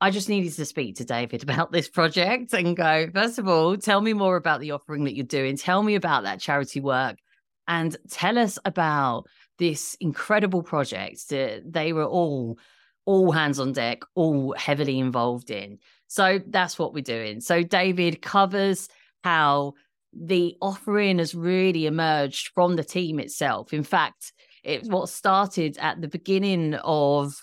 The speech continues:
as covid hit, as a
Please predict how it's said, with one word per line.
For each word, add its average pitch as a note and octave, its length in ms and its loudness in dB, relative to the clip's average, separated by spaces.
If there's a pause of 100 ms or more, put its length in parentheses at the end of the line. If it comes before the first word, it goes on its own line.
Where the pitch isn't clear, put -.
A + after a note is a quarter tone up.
as D#3 160 -6
covid D#3+ 560 0
hit, A#2 400 -4 (360)
as D3+ 220 -2
a D3 380 -2